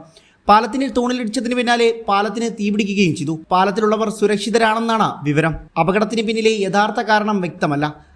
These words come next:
അതേസമയം, ഇരുദിശകളിലുമുള്ള എല്ലാ പാതകളും അടച്ചിട്ടുണ്ടെന്നും പ്രാദേശിക ട്രാഫിക് മന്ത്രാലയം അറിയിച്ചു. പറ്റാപ്സ്കോ നദിക്ക് മുകളിൽ ഒന്നേ പോയിന്റ് ആറ് മൈൽ ദൂരത്തിലാണ് നാലുവരി പാലം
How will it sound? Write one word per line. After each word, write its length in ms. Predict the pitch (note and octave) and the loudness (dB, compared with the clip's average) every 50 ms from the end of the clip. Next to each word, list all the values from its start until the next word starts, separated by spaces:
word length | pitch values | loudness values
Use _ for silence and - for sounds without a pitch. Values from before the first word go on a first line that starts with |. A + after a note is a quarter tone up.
| - | -2
അതേസമയം, 600 | C#3+ D3 D#3 F3+ F3+ F#3 G3+ F#3+ F#3+ G3+ G3+ G3+ F#3+ | 0 2 2 2 2 2 0 2 2 0 -2 -4 -4
ഇരുദിശകളിലുമുള്ള 920 | E3+ E3+ F#3+ F3+ G#3 G3+ A#3 G3+ A3 G#3+ A3 G#3+ A3 G#3+ G#3+ G#3+ G#3+ G#3 - | -2 -2 0 0 0 0 0 0 0 0 0 -2 0 2 2 2 2 0 -4
എല്ലാ 300 | E3 E3 E3+ F#3+ G#3 G#3+ | -4 -4 0 2 0 0
പാതകളും 600 | G#3 G#3 G3+ F#3+ F#3+ F#3+ G#3+ G#3 A3 A3 G#3+ A3 - | 0 0 0 0 0 0 0 0 0 0 -2 -2 -2
അടച്ചിട്ടുണ്ടെന്നും 760 | E3+ F3+ F#3 - A3 G#3 A3 G#3 G#3+ G#3 G3+ D#3+ - - - - - | -2 -2 0 -2 -2 -2 0 0 2 2 0 0 -2 -6 -10 -8 0
പ്രാദേശിക 460 | F3+ F3+ F#3+ G3 G#3 G3+ G3 G#3+ G3 G#3 G#3 G3 G3+ - - - | 2 2 2 2 0 -2 -2 0 2 2 0 0 -2 -10 -4 0
ട്രാഫിക് 380 | F#3 F#3 F#3 F#3 A3 G#3 F3+ | 0 0 0 0 -4 -6 -4
മന്ത്രാലയം 640 | F#3 G3 F#3+ G3 G3+ G#3 G3+ G3 F#3 D3 B2 - C#3+ | -4 -2 0 2 0 2 2 2 0 -2 -2 0 0
അറിയിച്ചു. 420 | D3 D#3 D#3 D3+ D3+ E3 E3+ E3 D#3+ - - _ - | 0 2 0 0 0 -4 -6 -6 -6 -12 -12 _ 0
പറ്റാപ്സ്കോ 600 | G3 G3 G#3+ A#3 A#3 - - - - B3 A#3+ B3 | 0 2 4 0 0 0 -4 -6 2 2 2 2
നദിക്ക് 340 | A#3+ A#3 A3+ G#3 G3 A3+ B3+ | 2 0 -2 -2 -2 -2 -2
മുകളിൽ 440 | A#3 A#3 A#3 A#3 A#3 A3+ A3+ - - - - - | 0 2 2 2 0 -2 -4 -10 -16 -18 -6 -2
ഒന്നേ 260 | F3+ F#3+ G3 A3 A#3 | -2 0 0 0 -2
പോയിന്റ് 320 | G#3 A#3 A3+ A#3 A3+ A#3 A#3 - - | 2 2 2 2 2 0 -2 0 0
ആറ് 200 | F3+ F#3+ G3+ A3 | 0 0 2 0
മൈൽ 240 | A3+ A#3 A#3 A#3 A3+ | 0 0 0 0 0
ദൂരത്തിലാണ് 760 | F#3+ G#3 A3 A3+ G#3+ A3+ A3+ A3+ G#3+ G#3 F#3 C3+ - - D#3 | 2 2 2 2 2 0 -2 0 0 0 0 -2 -4 -4 -2
നാലുവരി 360 | E3 E3+ F#3 F#3+ G3+ G#3 G3+ G#3+ | 0 2 2 2 2 0 0 -2
പാലം 360 | G#3+ A3+ G#3+ G#3 G#3 F3 | 0 0 0 2 2 -2